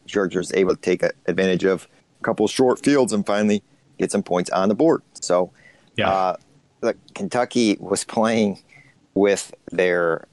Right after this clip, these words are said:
Speaker 1: top wide receiver as quarterback in that game. So,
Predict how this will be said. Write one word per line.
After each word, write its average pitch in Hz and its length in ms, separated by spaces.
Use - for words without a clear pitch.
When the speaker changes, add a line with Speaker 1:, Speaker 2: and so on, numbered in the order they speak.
Speaker 1:
top - 380
wide 92 240
receiver 82 680
as 82 280
quarterback 80 600
in 82 200
that 78 200
game. 80 320
So, 82 460